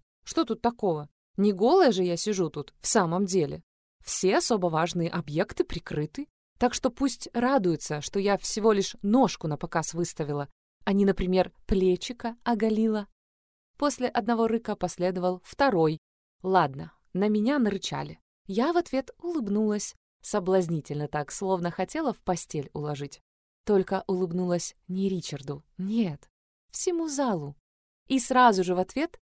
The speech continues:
раздался слаженный мужской вздох вперемешку с женским шипением. «Убью!» —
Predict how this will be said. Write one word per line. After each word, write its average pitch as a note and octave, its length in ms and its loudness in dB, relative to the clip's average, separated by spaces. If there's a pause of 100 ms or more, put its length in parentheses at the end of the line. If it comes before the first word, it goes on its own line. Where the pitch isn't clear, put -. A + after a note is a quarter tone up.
раздался A3 640 2
слаженный C4 600 0
мужской E3+ 460 -2
вздох D3+ 460 -4 (160)
вперемешку G#3+ 640 0
с F3+ 40 -2
женским D#3 580 -4 (100)
шипением. D3 800 -6 (800)
«Убью!» — C#3+ 800 -8